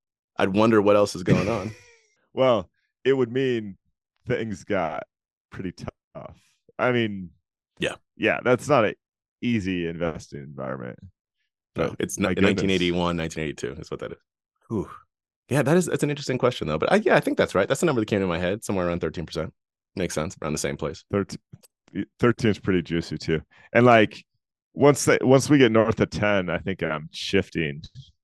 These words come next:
Speaker 2: more cash that way. Again, it's, none of this is a hundred percent, but, like, I could be pretty comfortable having a decent chunk of my portfolio making ten percent risk-free.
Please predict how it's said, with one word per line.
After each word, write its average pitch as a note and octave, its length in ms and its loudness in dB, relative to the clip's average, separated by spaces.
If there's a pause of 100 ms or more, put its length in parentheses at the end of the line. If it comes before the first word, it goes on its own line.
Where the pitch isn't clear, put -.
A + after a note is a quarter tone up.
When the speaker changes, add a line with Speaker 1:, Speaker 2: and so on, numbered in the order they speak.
Speaker 2:
more E2+ 200 4
cash E2+ 360 0 (120)
that - 140 -2
way. D2+ 280 2 (100)
Again, F2 400 0
it's, - 300 -12
none G#2 220 4
of F2+ 80 6
this F2+ 180 2
is E2 260 -4
a F2 160 -2 (200)
hundred F2 300 0
percent, - 540 -2
but, D2+ 100 -2
like, - 360 -4 (1000)
I F#2 100 2
could F#2+ 200 4
be F2 120 4
pretty G2 280 2
comfortable F2 460 0
having E2+ 240 2
a E2 80 -4
decent - 320 -6
chunk F2+ 220 -4
of E2 60 -4
my D#2+ 120 2
portfolio D#2+ 600 0
making D#2+ 300 -6
ten E2+ 200 -4
percent - 360 -8
risk-free. D#2+ 560 -4